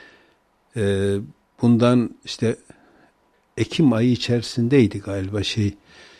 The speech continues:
İslam Fıkıh Akademisi'nin yayınladığı bir şey var. Ee, çalışmalar, yani Fıkıh Akademisi dediğimiz zaman, yani, dini sorulara verilen cevaplar, işte en üst seviyede bir kuruluş.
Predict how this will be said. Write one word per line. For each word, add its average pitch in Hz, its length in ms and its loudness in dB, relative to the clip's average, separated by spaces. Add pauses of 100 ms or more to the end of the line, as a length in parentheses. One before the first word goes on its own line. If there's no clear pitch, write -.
(300)
İslam 139 340 4
Fıkıh 139 340 0
Akademisi'nin 117 680 -2
yayınladığı 120 680 2
bir 131 100 2
şey 101 340 -4
var. 80 280 -14 (1300)
Ee, 117 40 -8 (880)
çalışmalar, 110 640 0
yani 117 140 -2
Fıkıh - 320 2
Akademisi 120 500 2
dediğimiz 123 380 4
zaman, 135 320 2
yani, 120 260 0
dini 127 220 8
sorulara 117 480 2
verilen 113 320 2
cevaplar, 113 520 0
işte 123 400 -4 (480)
en 139 160 12
üst 135 220 6
seviyede 110 540 2
bir 131 80 4
kuruluş. 110 640 -2